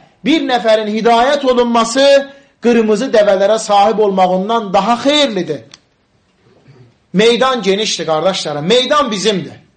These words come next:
Allah Taala bizə bu fürsəti verib, dəvət kimi bir ibadəti, dəvət kimi bir fəzilətli əməli yerinə yetirmək üçün bizə çox geniş bir meydan verib, rahatlıq verib. Lakin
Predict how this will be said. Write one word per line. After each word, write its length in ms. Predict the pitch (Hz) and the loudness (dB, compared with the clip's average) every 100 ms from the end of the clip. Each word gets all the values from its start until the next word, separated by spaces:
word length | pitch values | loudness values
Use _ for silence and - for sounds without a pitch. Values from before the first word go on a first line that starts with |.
| _ _ _ _ _ - | _ _ _ _ _ -2
Allah 300 | 233 285 277 | 0 0 0
Taala 680 | 254 240 269 269 196 - - _ _ | 2 2 2 2 0 -4 -16 _ _
bizə 300 | 233 202 302 | -6 0 0
bu 80 | 277 196 | 0 -6
fürsəti 480 | 233 202 208 220 | -8 -4 -4 -2
verib, 360 | 196 180 185 - - _ _ _ _ _ _ _ _ | -2 0 -2 -4 -18 _ _ _ _ _ _ _ _
dəvət 500 | 214 220 214 269 320 - | 2 4 4 2 -2 -6
kimi 220 | 247 233 | -4 -2
bir 180 | 202 208 240 | -2 -4 -4
ibadəti, 600 | 202 226 208 208 190 226 160 - _ _ _ | 0 2 2 0 0 0 0 -4 _ _ _
dəvət 400 | 208 220 233 311 320 | 2 2 2 -2 -2
kimi 240 | 247 240 | -8 -6
bir 140 | 233 190 | -6 -4
fəzilətli 640 | 214 202 226 220 214 311 262 | -4 -2 0 0 -2 -6 -4
əməli 260 | 233 220 214 226 | -2 0 0 2
yerinə 280 | 240 254 277 | 2 0 -2
yetirmək 480 | 247 240 233 294 269 262 | -2 -4 -2 -2 -2 -6
üçün 380 | - 294 294 - - _ - | -4 -4 -4 -8 -20 _ -4
bizə 260 | 226 277 | 0 0
çox 220 | 277 247 185 | 2 -2 0
geniş 400 | - 302 311 - | -2 0 -2 -4
bir 120 | 233 | -4
meydan 400 | 220 202 220 226 | 0 2 2 0
verib, 240 | 180 143 - _ _ _ - | -2 -6 -12 _ _ _ -2
rahatlıq 560 | 220 233 226 254 302 | 0 2 0 0 0
verib. 260 | 240 185 147 - _ _ _ _ _ _ _ _ | 0 0 -4 -10 _ _ _ _ _ _ _ _
Lakin 600 | 175 220 208 202 202 190 | 0 0 0 -6 -8 -10